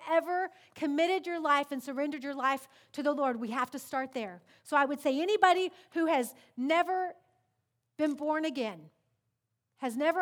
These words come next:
asked the Lord into their life and surrendered all of their heart to him, that's where we would begin in having the mind of Christ. We would begin there.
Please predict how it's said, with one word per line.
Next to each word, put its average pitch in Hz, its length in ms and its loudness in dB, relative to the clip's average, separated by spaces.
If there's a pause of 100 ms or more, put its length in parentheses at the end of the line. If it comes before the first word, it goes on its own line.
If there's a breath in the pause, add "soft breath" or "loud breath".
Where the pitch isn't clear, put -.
asked 311 240 2
the 339 80 -6
Lord 262 260 -4
into 233 280 -8
their 311 300 -2 (220 loud breath)
life 254 360 -6
and 220 120 -6
surrendered 330 680 -8 (180)
all 330 320 2
of 285 160 -4
their 294 300 -2 (140)
heart 269 400 -8
to 269 120 -8
him, 190 300 -12 (220 soft breath)
that's 240 200 -4
where 269 80 -6
we 240 140 -4
would 233 100 -8
begin 254 400 -10 (140)
in 220 80 -14
having 214 320 -8
the 220 60 -12
mind 202 220 -12
of 196 80 -16
Christ. 170 360 -14
We 202 80 -12
would 185 100 -14
begin 190 320 -12
there. 170 180 -18